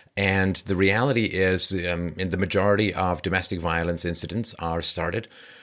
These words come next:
by women. Uh, the majority of child abuse is committed by women. And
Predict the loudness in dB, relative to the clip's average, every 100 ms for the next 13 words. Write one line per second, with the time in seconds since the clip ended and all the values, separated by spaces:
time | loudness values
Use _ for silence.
0 | -10 0 4 4 2 2 2 0 -2 -4
1 | -4 -2 -4 0 0 2 0 0 -2 -4
2 | -2 -2 -2 -4 -4 -4 -4 0 2 2
3 | 0 -6 -20 -14 -2 0 2 2 2 0
4 | -4 -2 0 0 0 -2